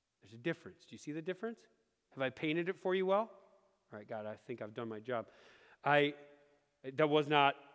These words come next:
anywhere in the message, so I felt like God was trying to say, "Hey, this is what it looks like." All right, so back to this. You can pray without ceasing. It's an inner prayer in your inner being,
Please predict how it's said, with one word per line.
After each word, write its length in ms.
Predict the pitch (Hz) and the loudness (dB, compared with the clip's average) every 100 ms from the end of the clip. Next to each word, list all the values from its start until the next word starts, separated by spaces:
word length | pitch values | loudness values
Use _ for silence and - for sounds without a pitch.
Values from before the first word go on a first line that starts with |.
| _ _ _ - | _ _ _ 0
anywhere 380 | 151 147 127 123 | 4 4 4 4
in 80 | |
the 60 | 123 | 2
message, 480 | 120 120 - 127 - | 2 0 -2 -10 0
so 240 | 135 120 - - | 2 2 0 -14
I 60 | 127 | -10
felt 260 | - 160 | 0 0
like 180 | 147 135 | 0 -2
God 240 | 135 135 131 | 2 4 4
was 200 | 123 - | -2 -6
trying 280 | 143 127 | -4 -2
to 60 | 120 | -4
say, 320 | - - 117 | -8 -2 -2
"Hey, 200 | 107 127 | -2 -4
this 360 | 107 107 147 - | -4 -2 -2 -2
is 100 | 120 | -6
what 160 | 123 | -4
it 120 | 117 113 | -4 -6
looks 260 | 104 - | -10 -10
like." 160 | 85 80 _ _ _ _ _ _ - | -20 -20 _ _ _ _ _ _ -2
All 40 | |
right, 220 | 127 160 | 0 0
so 200 | - 120 - - - - | 0 -2 -2 -14 -8 6
back 240 | 160 175 | 8 8
to 80 | 196 | 4
this. 340 | 170 170 - - - _ _ _ _ _ _ _ _ _ _ _ _ _ _ _ _ _ _ _ | 4 2 2 -18 -20 _ _ _ _ _ _ _ _ _ _ _ _ _ _ _ _ _ _ _
You 100 | 139 | -6
can 140 | 131 170 | -2 0
pray 240 | - 180 | 4 6
without 320 | 165 151 151 | 6 2 0
ceasing. 420 | - 135 120 110 104 _ _ _ _ _ _ _ _ _ _ | -6 -10 -10 -18 -20 _ _ _ _ _ _ _ _ _ _
It's 120 | - | -12
an 100 | 139 139 | -10 -2
inner 240 | 165 156 | 0 2
prayer 380 | 135 131 110 98 - - | 0 -2 -4 -4 -12 -12
in 100 | 117 | -10
your 100 | 120 | -6
inner 200 | 135 135 | -2 -2
being, 360 | 117 123 107 | -2 -4 -4